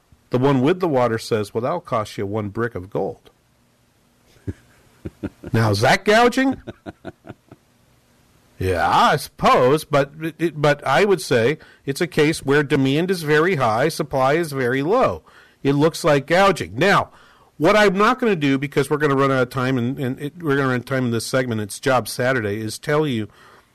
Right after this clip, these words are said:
exactly what happens at the end of this episode, because I want John to watch it, if nobody else.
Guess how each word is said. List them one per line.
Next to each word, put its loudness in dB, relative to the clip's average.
exactly 0
what 0
happens -2
at -8
the -2
end -2
of -4
this -6
episode, -6
because -4
I 0
want 0
John -2
to -6
watch -6
it, -6
if -14
nobody -6
else. -12